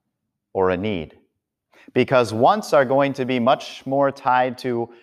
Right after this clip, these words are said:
our happiness. Needs are tied directly to what God says is best for our life and his happiness for our lives.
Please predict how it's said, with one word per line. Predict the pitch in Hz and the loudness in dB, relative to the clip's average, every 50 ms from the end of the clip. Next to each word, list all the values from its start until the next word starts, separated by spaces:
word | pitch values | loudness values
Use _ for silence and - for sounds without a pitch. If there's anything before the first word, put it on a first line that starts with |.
| _ _ _ _ - | _ _ _ _ 0
our | 110 117 117 117 117 110 107 107 107 - - - _ _ | 2 4 4 4 4 2 2 0 -2 -6 -14 -20 _ _
happiness. | - 107 92 90 - 95 85 82 80 87 - - - - - - _ _ _ _ _ _ _ _ _ _ - | 0 0 0 0 -2 -6 -10 -10 -12 -14 -18 -20 -20 -20 -20 -20 _ _ _ _ _ _ _ _ _ _ -12
Needs | 160 95 120 135 143 160 190 190 185 185 180 - - - _ _ _ _ _ _ _ _ _ _ _ _ _ _ - | -6 -2 0 0 0 0 -2 -4 -6 -10 -10 -12 -12 -14 _ _ _ _ _ _ _ _ _ _ _ _ _ _ -8
are | 107 107 | -8 -6
tied | - - 127 127 123 107 | -2 0 0 2 2 2
directly | 113 110 113 123 127 - - 113 107 101 | 2 2 2 2 2 0 -2 -4 -4 -4
to | - - | -6 -4
what | 104 107 110 101 | -2 -2 -2 0
God | 92 113 113 127 127 110 90 73 - - _ _ _ _ _ _ _ _ _ _ | 0 0 0 2 0 -2 -4 -6 -8 -16 _ _ _ _ _ _ _ _ _ _
says | _ - - 107 98 90 95 | _ -4 -2 -2 -2 -2 -6
is | 95 85 - | -10 -8 -4
best | - 98 92 90 - - | -4 -4 -4 -4 -6 -6
for | - 98 | -2 0
our | 92 90 | 0 2
life | 87 87 87 95 98 - | 4 2 2 2 0 -4
and | 98 95 | -6 -8
his | 95 113 135 143 131 | -6 -6 -8 -8 -8
happiness | - - 90 85 80 - 92 87 80 80 76 - - - - _ _ _ _ | -8 -6 -6 -6 -6 -8 -10 -10 -10 -10 -12 -14 -18 -20 -20 _ _ _ _
for | _ 98 92 85 - | _ -4 -2 0 0
our | 82 85 80 | 0 0 0
lives. | 80 80 78 78 76 80 - - - | 0 0 0 0 -2 -6 -12 -18 -20